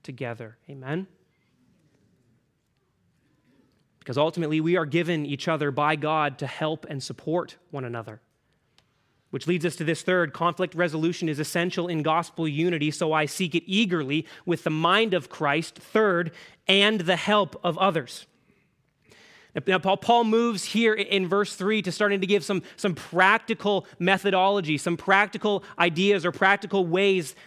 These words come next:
that conflict should be dealt with. First, he says,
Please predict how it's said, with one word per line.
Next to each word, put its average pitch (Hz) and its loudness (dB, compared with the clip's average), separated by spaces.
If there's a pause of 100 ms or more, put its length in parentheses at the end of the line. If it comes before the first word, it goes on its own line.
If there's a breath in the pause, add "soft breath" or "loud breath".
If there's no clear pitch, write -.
that 175 0
conflict 190 0
should 190 -2
be 185 0 (240 loud breath)
dealt 190 4
with. 165 -2
First, 208 0
he 220 -2
says, 220 0